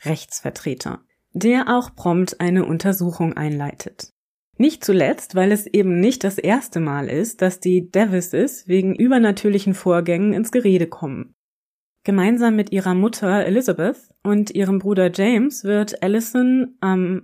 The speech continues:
dreißigsten Mai sechzehnhundertzwölf einbestellt und befragt. Die junge Frau streitet nicht ab, John Law verflucht zu haben. Aber sie geht noch weiter.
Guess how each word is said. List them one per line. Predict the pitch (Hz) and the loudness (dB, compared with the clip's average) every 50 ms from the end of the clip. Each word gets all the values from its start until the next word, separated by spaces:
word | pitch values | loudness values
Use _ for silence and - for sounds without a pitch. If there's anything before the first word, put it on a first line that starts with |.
| _ _ | _ _
dreißigsten | - - - 151 185 226 226 - 262 254 - - 196 190 180 | -10 -4 -2 -2 -2 -2 -2 -4 -6 -6 -4 -2 0 0 0
Mai | 160 156 170 208 226 226 - - _ _ _ - | 0 0 0 0 -2 -4 -6 -12 _ _ _ -8
sechzehnhundertzwölf | 170 208 202 202 202 - - 202 202 190 185 170 165 - - - 170 165 170 208 302 311 - - | -4 -4 -4 -4 -4 -2 -2 0 2 2 2 0 -2 -2 -2 0 2 4 4 2 2 -2 -4 -4
einbestellt | - 165 175 202 220 226 233 - - 247 233 240 254 254 | -2 0 0 2 2 0 -2 -2 -4 -2 0 0 0 0
und | - 233 240 240 233 233 | 0 -2 -2 -2 -2 -4
befragt. | - 233 - - - 156 143 139 135 - - - - _ _ _ _ _ _ _ _ _ _ _ _ _ _ _ - | -6 -8 -8 -10 -10 -8 -8 -8 -10 -12 -18 -20 -20 _ _ _ _ _ _ _ _ _ _ _ _ _ _ _ 0
Die | 226 220 | 2 4
junge | 226 247 269 254 | 4 4 4 2
Frau | 254 - 196 220 262 | 0 0 0 0 0
streitet | 277 - - 233 226 240 240 247 262 254 254 - - - | -2 -2 -2 0 0 2 2 2 0 0 0 -6 -4 -2
nicht | 196 254 254 - - - | -2 -2 -2 -4 -4 -2
ab, | 226 190 - - - - - _ _ - | -2 -2 -2 -6 -12 -20 -20 _ _ -4
John | - 196 196 190 190 | 0 2 2 4 4
Law | 170 165 165 175 202 | 2 2 2 0 0
verflucht | 208 - 233 - 247 262 254 254 - | 0 -2 0 2 2 2 2 0 -4
zu | - 170 151 | -8 -6 -6
haben. | 147 151 - - - - - _ _ _ _ _ _ _ _ _ _ _ _ | -6 -6 -6 -8 -12 -14 -16 _ _ _ _ _ _ _ _ _ _ _ _
Aber | - 202 208 233 240 247 247 | -2 0 2 4 4 4 2
sie | 233 240 247 226 | 2 2 0 0
geht | - - 190 185 180 185 | 0 0 0 0 2 2
noch | 202 202 202 202 - | 0 0 0 -2 -4
weiter. | 175 180 185 214 226 - - - - - - _ | -2 0 0 0 -2 -4 -8 -10 -10 -10 -12 _